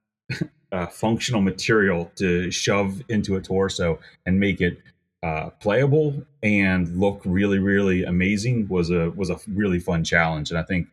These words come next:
the kind of aesthetics of some of those odd things are always kind of a, a different treat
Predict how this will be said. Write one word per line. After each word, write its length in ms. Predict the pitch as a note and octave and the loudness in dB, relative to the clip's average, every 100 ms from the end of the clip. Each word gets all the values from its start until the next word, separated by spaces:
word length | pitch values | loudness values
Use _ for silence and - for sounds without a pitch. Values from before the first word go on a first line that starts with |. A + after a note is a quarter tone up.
| _ _ _ F2+ | _ _ _ -8
the 80 | |
kind 200 | E2 F#2 E2+ | -2 0 0
of 60 | |
aesthetics 420 | E2+ - F2+ E2+ | 0 0 0 0
of 60 | F2 | -4
some 200 | - E2+ | -2 0
of 60 | D#2+ | 0
those 220 | D#2+ - | -2 -4
odd 300 | E2+ E2+ E2+ | -4 -2 -4
things 300 | E2+ D#2+ D#2 | -4 -4 -4
are 100 | E2 | -4
always 340 | E2+ E2+ E2+ - | -2 -2 -2 -4
kind 220 | D#2+ D#2 | -4 -4
of 80 | D#2 | -2
a, 180 | D2+ - _ _ _ _ - | -4 -6 _ _ _ _ -6
a 40 | |
different 360 | F2+ G#2 F#2 D2+ | -2 0 0 -4
treat 300 | - F2+ | -4 -4